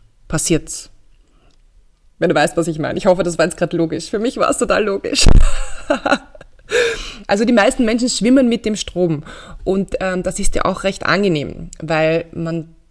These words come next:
wenn man mit dem Strom schwimmt, meistens auch nicht aneckt und nicht tiefer gehen braucht. Ähm, und ja, also ich weiß, es kommt da jetzt das, das Aber. Es gibt auch Schicksalsschläge. Ja, die gibt es. Ich rechne jetzt mal keine Schicksal-, Schicksalsschläge mit ein.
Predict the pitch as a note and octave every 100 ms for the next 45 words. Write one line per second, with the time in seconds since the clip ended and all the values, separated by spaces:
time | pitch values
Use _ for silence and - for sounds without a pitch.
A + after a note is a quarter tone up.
0 | _ - E3 F3 F3 E3+ E3+ - - F3
1 | - F3+ E3 D#3 A2 - F3 - - -
2 | E3 - C3+ E3 - - - - - _
3 | - - - - - - E3 F3 - -
4 | - E3+ - - - - - - - -
5 | - - - - - _ _ _ - -
6 | - - - F#3 - G#3+ - D#3+ D3+ -
7 | - - - D#3 - D#3+ E3+ - F3 D#3
8 | D3 - D#3 - - D3+ - D3 D#3+ C3
9 | - - - - - D#3+ - - - -
10 | - D#3+ - - - - D3+ - D#3+ D#3
11 | D#3+ E3 F3 - C#3 C#3+ - - - F#3
12 | A3+ E3+ - D#3 - D#3+ D#3+ - - -
13 | B2 - - - C#3 C#3 - D3 D3 C#3+
14 | - B2+ C#3+